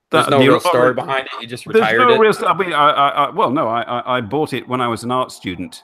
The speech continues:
Speaker 2: as art students are wont to do. I was at a car boot sale, and I saw that, and it was only, like, five dollars with a box, and I thought, "Oh, God, I'll have that," I, I, you know, and, uh, and then stupidly wore it,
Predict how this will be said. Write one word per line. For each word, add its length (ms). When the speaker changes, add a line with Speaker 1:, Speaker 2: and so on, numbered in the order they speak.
Speaker 2:
as 280
art 180
students 380
are 40
wont 260
to 60
do. 320
I 80
was 160
at 100
a 40
car 220
boot 240
sale, 380
and 120
I 80
saw 280
that, 260
and 140
it 80
was 100
only, 240
like, 200
five 300
dollars 440
with 140
a 40
box, 540
and 100
I 60
thought, 200
"Oh, 120
God, 220
I'll 100
have 140
that," 220
I, 40
I, 40
you 120
know, 220
and, 380
uh, 260
and 120
then 140
stupidly 420
wore 320
it, 200